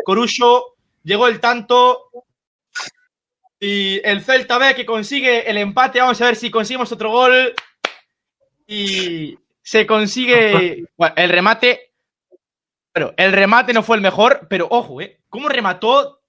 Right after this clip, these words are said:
Speaker 1: a, a bote
Speaker 2: Bueno,
Speaker 1: pronto, desde el
Speaker 2: bueno.
Speaker 1: suelo prácticamente.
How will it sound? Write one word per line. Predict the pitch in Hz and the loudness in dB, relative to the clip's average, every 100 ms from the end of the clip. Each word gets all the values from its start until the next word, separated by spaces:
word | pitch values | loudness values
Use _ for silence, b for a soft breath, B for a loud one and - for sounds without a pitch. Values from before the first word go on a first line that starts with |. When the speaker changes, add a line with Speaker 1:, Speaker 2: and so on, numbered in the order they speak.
| _ _ - _ | _ _ -20 _
Speaker 1:
a, | 180 | -6
a | 180 202 | 0 4
bote | 147 | 6
Speaker 2:
Bueno, | 156 143 | 4 2
Speaker 1:
pronto, | 226 277 - 285 285 - | 0 -4 -4 -4 -4 -6
desde | 196 202 | -6 -4
el | 190 | 0
Speaker 2:
bueno. | 143 156 | 4 6
Speaker 1:
suelo | 151 | 6
prácticamente. | 143 135 123 110 254 - 277 277 | 6 6 6 4 0 -2 -6 -6